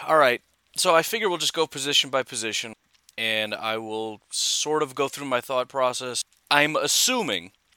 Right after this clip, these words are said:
and I know this annoys some people, but I'm assuming as I go through this, I'm going to critique myself. Because I was on the fence, and what usually happens, for me at least, is something that made a lot of sense to me yesterday or the day before,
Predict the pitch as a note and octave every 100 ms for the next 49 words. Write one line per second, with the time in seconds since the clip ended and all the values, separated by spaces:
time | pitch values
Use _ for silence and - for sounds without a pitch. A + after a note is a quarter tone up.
0 | - B2 C3+ D3+ D3 C3+ C3 B2+ B2+ -
1 | A#2+ A2 A2 G2+ G#2 A2+ A#2+ A#2 E3 D3
2 | C3 B2+ B2 A#2+ - A#2 G#2+ - A2+ A2
3 | A2 G#2+ G#2+ - B2+ - C3 - A2 G2+
4 | G2 D#2 - - _ _ - A#2+ C3 C#3
5 | C3 D3 C3 C3+ A#2 A2+ - - A#2+ A#2+
6 | A#2 _ _ B2+ E3 E3+ D#3 C3 C3 A#2+
7 | A#2+ A2+ - - - B2+ D#3+ A2+ F2 F2+
8 | G2 - _ _ _ _ C#3+ C3+ - D#3+
9 | D#3+ D3 C3 C3 C3 A2+ A2+ D3+ D#3+ -
10 | C#3+ C3 - B2+ A#2 A#2 A#2+ - A#2 A2+
11 | A2 G#2 A2 G2+ G2 - D3 A#2+ A2